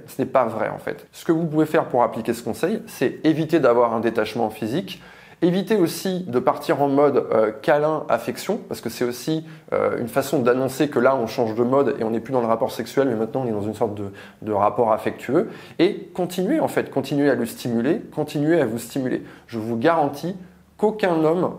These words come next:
ne va vous critiquer pour ça, et au contraire, ils vont être très contents de voir que vous avez envie que ça se prolonge.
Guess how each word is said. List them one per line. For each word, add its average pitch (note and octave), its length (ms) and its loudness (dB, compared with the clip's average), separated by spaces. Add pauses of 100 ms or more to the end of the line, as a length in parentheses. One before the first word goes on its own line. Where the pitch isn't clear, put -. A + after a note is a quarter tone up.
ne A#2 120 0
va C3 140 6
vous B2 140 0
critiquer - 440 -4
pour B2 160 -8
ça, - 200 0
et A#2 40 -2
au A#2 60 0
contraire, C3+ 320 -2
ils A#2+ 60 0
vont A2+ 100 2
être - 140 -6
très - 260 -4
contents E3 380 0 (260)
de A2+ 100 -2
voir C#3+ 320 2
que D3 100 2
vous A#2 320 2
avez A2+ 140 2
envie B2 260 0
que E3+ 80 -10
ça C3 100 -4
se - 80 -12
prolonge. - 440 -8